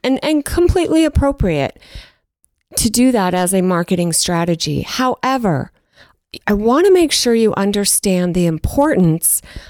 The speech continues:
of owning your digital assets and always having control of them. So I, I sort of learned this the hard way recently.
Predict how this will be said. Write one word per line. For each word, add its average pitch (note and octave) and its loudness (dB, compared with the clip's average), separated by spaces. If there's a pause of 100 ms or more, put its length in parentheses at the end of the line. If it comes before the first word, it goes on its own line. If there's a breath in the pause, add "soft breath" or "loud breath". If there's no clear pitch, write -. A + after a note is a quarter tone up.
(140)
of G#3 -4 (200)
owning G#3+ 2 (200)
your F3 0
digital E3 -4
assets D#3+ -2
and E3 0 (240)
always G#3+ 4
having E3+ -2
control D#3 -4
of D3 -8
them. C#3+ -8 (560 loud breath)
So G3+ 2 (420)
I, F#3+ -2
I F#3 0
sort A#3+ 0
of C4+ 4
learned C#4 4
this C#4+ 0
the C#4+ 0
hard D4 0
way G3 2
recently. E3 -2